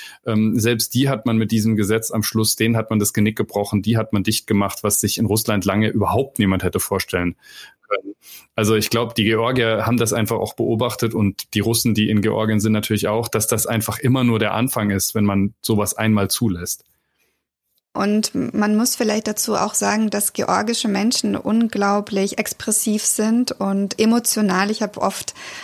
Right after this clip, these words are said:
Speaker 2: auf den Straßen Tbilisis, äh, lautstark Auseinandersetzungen mitbekommen. Das ist da auch ganz normal, dass man sich einfach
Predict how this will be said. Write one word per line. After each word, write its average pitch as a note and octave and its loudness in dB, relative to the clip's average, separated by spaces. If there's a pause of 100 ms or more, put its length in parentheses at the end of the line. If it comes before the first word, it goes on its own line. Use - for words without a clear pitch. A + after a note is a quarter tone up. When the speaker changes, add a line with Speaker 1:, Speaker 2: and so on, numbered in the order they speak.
(120)
Speaker 2:
auf F#3+ -4
den G3+ 0
Straßen F#3+ 0
Tbilisis, F#3 0
äh, F3+ 0
lautstark F#3 0
Auseinandersetzungen F#3 0
mitbekommen. F#3 -2
Das F3+ -2
ist G3 -2
da - 0
auch F#3+ -4
ganz F#3 -2
normal, F#3 2
dass G3+ 0
man F#3+ 0
sich F#3+ -6
einfach F3 -6